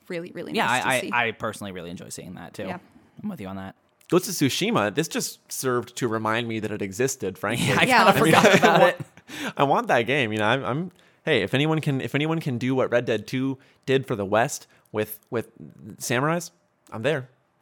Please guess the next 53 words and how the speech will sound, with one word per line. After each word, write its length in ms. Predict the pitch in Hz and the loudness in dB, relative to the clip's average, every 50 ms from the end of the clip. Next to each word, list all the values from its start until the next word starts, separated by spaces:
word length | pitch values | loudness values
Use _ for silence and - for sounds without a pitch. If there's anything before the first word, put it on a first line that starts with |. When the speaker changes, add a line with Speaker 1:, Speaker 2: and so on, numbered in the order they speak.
| _ | _
Speaker 3:
I'm 120 | - - 104 | -8 -4 -2
buying 180 | 98 113 127 127 | 0 0 0 0
it 40 | 123 | 0
day 120 | 113 123 | 0 0
one. 240 | 127 139 139 120 113 - | 0 0 -2 -4 -6 -6
Speaker 1:
But 100 | - 196 185 | -4 -2 -2
Alex 400 | 175 170 170 - - - - - - | -2 -2 -4 -8 -12 -16 -18 -16 -14
isn't 320 | - 202 - - 294 294 | -14 -12 -10 -12 -12 -10
there, 160 | - - - | -10 -10 -10
probably. 420 | 185 - - - - 233 233 - 214 - | -10 -12 -12 -14 -12 -12 -10 -8 -8 -6
Speaker 3:
<laughs> 40 | - 175 160 - - 165 - - 160 - _ _ _ _ _ | -6 -8 -6 -6 -8 -10 -10 -12 -14 -14 _ _ _ _ _
Speaker 2:
Well, 120 | - 427 440 | -4 -2 0
I 120 | - 226 - | 0 2 2
don't 80 | 175 | 2
know. 100 | 127 117 | 2 0
It's 140 | 127 156 - | 0 -2 -4
interesting. 440 | 110 101 - 95 - 117 110 110 113 107 | -6 -6 -8 -8 -6 -4 -4 -4 -6 -6
I'm, 80 | 110 123 | -8 -6
Speaker 1:
Yeah. 100 | 220 190 | -4 -2
Speaker 2:
I'm 80 | 131 143 | -2 0
not 140 | 147 143 107 | 0 0 0
usually 220 | 123 123 127 120 | -2 -2 -2 -4
the 80 | 113 107 | -4 -4
type 120 | 117 107 | -4 -4
of 40 | 107 | -4
person 280 | 104 113 110 - - 113 | -4 -6 -6 -4 -4 -4
to 40 | 104 | -4
buy 160 | 95 104 104 | -2 -4 -4
things 260 | 104 - 110 110 107 | -2 -4 -4 -4 -4
day 120 | - 107 104 | -2 -2 -2
one 220 | 104 104 104 107 | 0 0 0 -2
unless 260 | 107 104 104 101 - | -2 -2 -4 -4 -6
it's 140 | - - - | -8 -10 -10
something 220 | - 117 104 101 101 | -10 -8 -8 -8 -8
that 80 | 95 | -8
I'm, 100 | 104 101 | -8 -8
like, 140 | 95 104 107 - | -8 -8 -10 -12
really 400 | - 98 107 110 110 107 104 92 | -14 -12 -8 -8 -6 -6 -6 -8
interested 400 | 95 101 104 104 - - 104 92 | -8 -10 -10 -12 -10 -10 -10 -8
in. 220 | 98 101 101 104 | -8 -8 -10 -10
Like, 340 | 107 101 101 104 - - _ _ - | -10 -10 -10 -10 -12 -18 _ _ -6
I've 120 | 117 117 | -6 -2
already 320 | 110 113 113 113 113 117 | -2 -2 -2 -2 -2 -6
bought 220 | 107 98 107 107 104 | -6 -4 -4 -2 -2
in 260 | 104 104 104 101 98 - | -2 -4 -6 -6 -8 -8
on, 260 | 117 110 104 104 104 | -8 -8 -8 -6 -8
<laughs> 120 | 110 107 - | -8 -6 -6
uh, 120 | 135 117 120 | -6 -6 -4
Death 180 | 117 123 117 | -4 -6 -4
Stranding, 540 | - - - - - 131 110 104 101 98 101 - | -4 -6 -6 -4 -4 -4 -4 -4 -6 -8 -10 -10
so. 240 | - - 113 104 107 117 | -10 -6 -4 -2 0 0
Speaker 3:
Oh, 60 | 135 | 0
yeah, 280 | 139 123 117 104 92 | 2 2 2 2 0